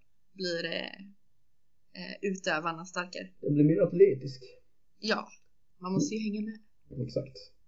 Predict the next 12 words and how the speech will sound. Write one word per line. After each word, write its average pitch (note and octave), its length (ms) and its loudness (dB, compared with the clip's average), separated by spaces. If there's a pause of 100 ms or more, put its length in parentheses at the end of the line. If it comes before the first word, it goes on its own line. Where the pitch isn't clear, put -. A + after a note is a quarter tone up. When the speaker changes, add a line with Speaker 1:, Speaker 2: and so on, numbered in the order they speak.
(640)
Speaker 1:
Ja. F#3 200 -10 (800)
Speaker 2:
Ja, C3 120 2
ja. - 240 0 (920)
Eh, A2 640 -2
ja, B2 120 6
men B2 100 10
ska C#3 160 6
du C3 80 12
välja A#2 200 10
en A2+ 80 2
till D#3 140 6
då? C3 160 2